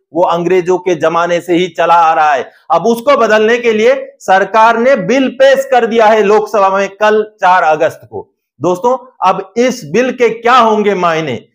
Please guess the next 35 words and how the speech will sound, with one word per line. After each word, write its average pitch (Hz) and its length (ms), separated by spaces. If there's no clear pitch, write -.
इससे 180 240
आगे 208 340
आने 233 260
वाले 247 240
समय 233 280
में 247 140
क्या-क्या 233 480
परिवर्तन 226 680
हो 220 220
सकता 214 360
है, 247 180
उनमें 226 300
से 233 120
कुछ 214 220
चीजें 208 300
मैंने 190 260
इसमें 180 260
लिख 180 200
रखी 180 260
है, 233 160
जो 202 140
कहीं 208 340
ना 247 100
कहीं 226 360
जवानों 180 460
को 240 180
समानता 180 640
का 247 140
जो 214 120
अधिकार 190 480
की 226 100
हम 196 140
बात 180 320
करते 190 240
हैं, 214 140